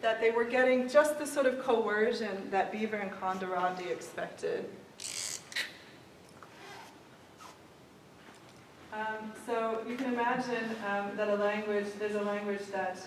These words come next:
um, coerces this into, like, a singleton interval with just the endpoint, and you can imagine a language that coerces this into a singleton interval with just the initial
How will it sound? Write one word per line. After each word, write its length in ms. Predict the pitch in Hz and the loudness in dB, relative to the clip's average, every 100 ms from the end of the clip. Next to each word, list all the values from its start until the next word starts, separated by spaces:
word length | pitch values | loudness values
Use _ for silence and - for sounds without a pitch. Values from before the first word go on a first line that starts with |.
| 185 | -6
um, 280 | 180 180 180 - - - - - - - | -4 -4 -6 -10 -14 -16 -20 -20 -16 -2
coerces 540 | 208 208 208 208 196 | 0 0 0 -2 -2
this 180 | 202 - | -2 -4
into, 280 | 196 - 196 | -6 -4 -2
like, 140 | 190 185 | -2 -4
a 80 | 185 | -6
singleton 480 | 240 220 208 202 196 190 | -4 -2 -2 -2 -6 -6
interval 380 | 196 185 180 175 | -8 -6 -6 -6
with 280 | 175 180 190 | -8 -6 -6
just 140 | 190 | -6
the 60 | 190 | -8
endpoint, 580 | 175 180 180 165 165 160 190 | -8 -10 -10 -10 -12 -12 -10
and 100 | 196 | -8
you 60 | 190 | -6
can 140 | 196 | -8
imagine 500 | 180 170 175 175 170 175 - - - - | -6 -8 -8 -10 -10 -12 -14 -14 -12 -4
a 80 | 190 | -2
language 420 | 202 196 190 190 | 0 -2 -4 -6
that 260 | 185 175 196 | -6 -6 -6
coerces 480 | 180 180 180 175 170 180 | -6 -4 -6 -8 -8 -6
this 160 | 180 - - - - - - - | -6 -8 -16 -20 -20 -20 -20 -14
into 220 | 196 196 | -10 -8
a 60 | 180 | -8
singleton 520 | - 190 185 180 175 | -8 -8 -8 -8 -8
interval 460 | 170 170 175 147 147 | -8 -8 -10 -8 -10
with 120 | 160 - | -10 -12
just 240 | 170 170 | -12 -12
the 80 | 165 | -12
initial 360 | - - 170 | -12 -10 -10